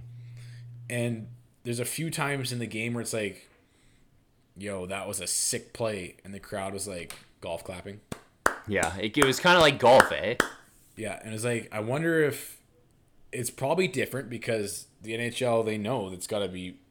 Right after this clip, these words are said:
Speaker 1: even more ramped up 'cause it's playoff time versus
Speaker 2: Yeah.
Speaker 1: it's just regular season games for the M L B. But it's kinda like, are they gonna be able to gauge if it's, like,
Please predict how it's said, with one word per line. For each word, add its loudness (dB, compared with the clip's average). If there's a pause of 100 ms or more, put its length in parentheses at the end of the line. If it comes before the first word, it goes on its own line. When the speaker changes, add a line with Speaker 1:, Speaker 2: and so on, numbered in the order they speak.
Speaker 1:
even -6
more 0
ramped -4
up -8
'cause -10
it's -10
playoff -2
time -10
versus -6
Speaker 2:
Yeah. -4
Speaker 1:
it's -8
just -8
regular -8
season -8
games -8 (100)
for -14
the -8
M -8
L -6
B. -8 (640)
But -2 (260)
it's -12
kinda -4
like, -2
are 0
they -2
gonna -2
be 0
able 4
to -2
gauge -4
if -2
it's, -6
like, -6